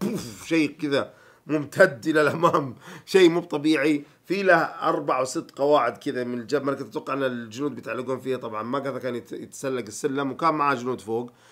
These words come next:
بس أول كانوا يستخدمون كرشاشات، طط، طط، طط، طط. هالمرة لا، مدفعية، بوف كذا.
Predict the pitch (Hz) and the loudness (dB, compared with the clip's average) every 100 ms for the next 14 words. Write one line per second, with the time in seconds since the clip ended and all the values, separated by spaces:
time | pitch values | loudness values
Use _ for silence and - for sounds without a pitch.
0 | - - 135 - _ - 180 180 170 170 | -12 -8 -8 -10 _ 4 6 6 4 2
1 | 160 139 151 208 220 135 120 123 123 135 | -2 -2 -4 -2 -2 -4 -6 -6 -6 -6
2 | 143 139 143 139 135 123 143 156 156 147 | -6 -6 -8 -8 -6 -2 0 0 0 0
3 | - 139 117 135 139 110 117 190 135 - | -2 -8 -6 -2 0 -2 -4 -6 -6 -16
4 | - 151 117 | -4 -2 -2